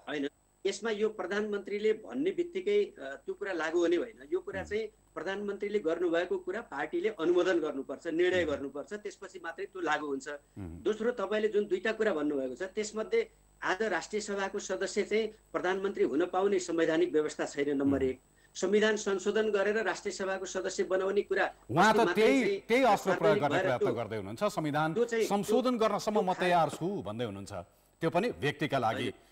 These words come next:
Speaker 2: भनिसकेपछि केही न
Speaker 1: होइन,
Speaker 2: केही त
Speaker 1: त्यो
Speaker 2: पाक्दैछ।
Speaker 1: अ, त्यसपछि त्यो कुरा, राष्ट्रिय सभाको कुरा, हिजो हामीले संशोधनको कुरा हामीले नमानेर त्यो पार्टीले फिर्ता गरिसकेकै छ। दोस्रो चाहिँ प्रतिनिधि सभाको सदस्य चाहिँ, अ,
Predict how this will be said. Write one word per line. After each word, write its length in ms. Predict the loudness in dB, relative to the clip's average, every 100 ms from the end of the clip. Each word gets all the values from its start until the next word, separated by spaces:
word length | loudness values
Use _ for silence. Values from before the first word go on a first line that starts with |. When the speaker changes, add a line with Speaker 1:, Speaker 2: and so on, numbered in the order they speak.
| _ -6
Speaker 2:
भनिसकेपछि 580 | -4 -2 -2 -2 0 -2
केही 320 | -2 0 2
न 20 |
Speaker 1:
होइन, 80 | 2
Speaker 2:
केही 120 | 0
त 40 |
Speaker 1:
त्यो 60 | -2
Speaker 2:
पाक्दैछ। 360 | 0 2 0 -2
Speaker 1:
अ, 60 | -8 -16 _ _ _ _ _ _ _ _ _ _ _ _ _ _ -6
त्यसपछि 760 | -4 -2 -2 -2 0 2 2 0 _ _ -2
त्यो 120 | 0
कुरा, 220 | 2 2
राष्ट्रिय 300 | 2 -2 -4
सभाको 340 | -4 -4 -4
कुरा, 200 | -2 -2
हिजो 240 | -2 -2 -2
हामीले 280 | -2 -2 -4
संशोधनको 580 | -6 -6 -4 -4 -2
कुरा 240 | -2 -2 -2
हामीले 260 | -4 -4
नमानेर 440 | -2 -2 -2 -4 -4
त्यो 200 | -6 -10 -6
पार्टीले 300 | -6 -6 -8
फिर्ता 300 | -10 -4 0
गरिसकेकै 500 | 0 0 0 0 -2
छ। 100 | -6 -8 -8 _ -20 -12
दोस्रो 340 | 0 0 2 0
चाहिँ 200 | 0 -2
प्रतिनिधि 380 | -2 -2 -2
सभाको 460 | 0 2 2 2 0
सदस्य 460 | 0 0 0 0 0
चाहिँ, 220 | 2
अ, 80 | 0